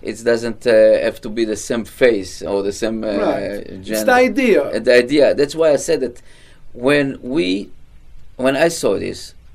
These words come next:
Speaker 1: I really did. I, I, you know, it's you, you, the figure. If he has a beard or if kippah, it doesn't matter. It's really, it doesn't matter. It could be a man, a woman. It can be, you know,
Speaker 2: Yeah.
Speaker 1: the, uh,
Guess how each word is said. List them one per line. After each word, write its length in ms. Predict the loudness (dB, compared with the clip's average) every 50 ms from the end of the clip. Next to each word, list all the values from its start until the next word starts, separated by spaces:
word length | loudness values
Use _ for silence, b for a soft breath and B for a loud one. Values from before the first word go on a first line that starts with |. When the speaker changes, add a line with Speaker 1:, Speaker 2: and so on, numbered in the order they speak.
| -20 -20 -18 -16 -4
Speaker 1:
I 80 | -2 0
really 280 | 0 0 0 -2 -4 -4
did. 340 | -4 -2 -4 -4 -2 -2 0
I, 200 | 0 0 0 0 -2
I, 60 | -4
you 80 | -4 -2
know, 220 | -2 -2 -2 -2
it's 640 | -4 -6 -8 -12 -18 -20 -18 -18 -16 -16 -16 -16 -12
you, 140 | -8 -6 -6
you, 320 | -6 -4 -6 -6 -8 -6 -8
the 100 | -8 -8
figure. 400 | -6 -6 -6 -4 -2 0 2 2
If 200 | 2 0 0 -2 -4
he 60 | -6
has 140 | -6 -6 -6
a 100 | -8 -10
beard 680 | -8 -4 -2 -2 0 2 4 4 6 6 4 2 0 -2
or 100 | -6 -8
if 260 | -8 -10 -12 -14 -8
kippah, 380 | -6 -6 -6 -6 -6 -6 -6 -4
it 20 | -4
doesn't 320 | -4 -6 -6 -6 -6 -4 -4
matter. 320 | -4 -6 -6 -8 -12 -16 -18 -20 -20
It's 120 | -20 -14
really, 220 | -10 -8 -8 -8 -8
it 160 | -8 -10 -8 -4
doesn't 300 | -4 -4 -4 -6 -8 -10
matter. 340 | -10 -10 -12 -14 -16 -18 b b b b b b b b
It 60 | -12
could 220 | -10 -8 -8 -6 -6
be 100 | -6 -6
a 80 | -4
man, 380 | -4 -6 -4 -4 -4 -6 -6 -8 -10
a 120 | -10 -10
woman. 480 | -10 -8 -10 -10 -8 -8 -8 -10 -10 -12
It 80 | -10
can 180 | -10 -10 -8 -8
be, 80 | -8
you 100 | -8 -8
know, 200 | -8 -10 -12 -12 B B B
Speaker 2:
Yeah. 100 | B B B B B -14 -14 -6 -4
Speaker 1:
the, 260 | -4 -4 -2 -2 -2
uh, 200 | 0 2 2